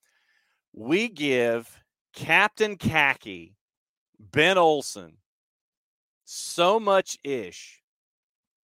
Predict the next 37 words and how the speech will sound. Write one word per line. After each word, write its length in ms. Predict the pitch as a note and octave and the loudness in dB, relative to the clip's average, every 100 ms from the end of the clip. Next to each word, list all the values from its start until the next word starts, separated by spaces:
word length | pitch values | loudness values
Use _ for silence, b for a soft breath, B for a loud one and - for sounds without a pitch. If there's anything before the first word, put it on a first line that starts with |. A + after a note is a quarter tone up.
| _ _ _ - | _ _ _ -10
because 480 | C3+ - E3+ E3 | -8 2 2 2
of 160 | D3 C#3 | -2 -4
his 420 | B2+ C#3+ C3+ A2+ - _ | -2 -4 -4 -10 -18 _
being 360 | - D3+ C#3+ C3 | -8 -6 -6 -8
Ben 280 | A2+ C3 A#2+ | -8 -6 -6
Olsen. 460 | B2 A#2 - - _ - | -8 -8 -16 -20 _ -12
I 100 | A#2 | -12
mean, 180 | A#2+ B2 | -10 -2
literally, 400 | E3 E3+ D3+ C3+ | -2 0 -4 -6
he 80 | |
looks 240 | C#3+ C#3 - | -8 -8 -6
like 140 | B2+ | -8
he 100 | B2 | -8
stepped 380 | A#2 D#3 D#3 - | -10 -6 -6 -2
out 140 | C#3 | -4
of 60 | C3 | -2
the 80 | A#2 | -4
library 880 | A2+ C3 C#3 A2 A2 G#2 G2+ G2 _ _ _ _ | 0 0 0 -4 -8 -8 -10 -12 _ _ _ _
long 320 | - B2 C#3+ C#3 | -4 0 0 0
enough 260 | C3 B2+ | -4 -6
to 100 | - | -8
put 200 | G#2+ C#3+ | -6 -4
his, 240 | C3+ A#2 - | -4 -6 -10
to 160 | - | -14
put 200 | A2+ C#3+ | -6 -6
his 120 | B2 | -6
laptop 560 | A2+ C3+ C3+ C#3 C3 - | -2 -2 -2 -2 -4 -4
down, 320 | B2 A#2+ A#2+ | -8 -8 -10
chasing 400 | G#2 D3 C3+ C3 | -8 -6 -6 -8
after 260 | C3 B2 B2 | -8 -8 -10
his 120 | A2+ | -14
P 220 | - C3+ | -8 -6
H 240 | B2 A2+ - | -4 -6 -10
D, 280 | C3+ C3+ A#2 | -8 -8 -8
to 60 | |
come 240 | A2 B2+ B2+ | -10 -8 -4
out, 240 | B2 A#2 | -4 -4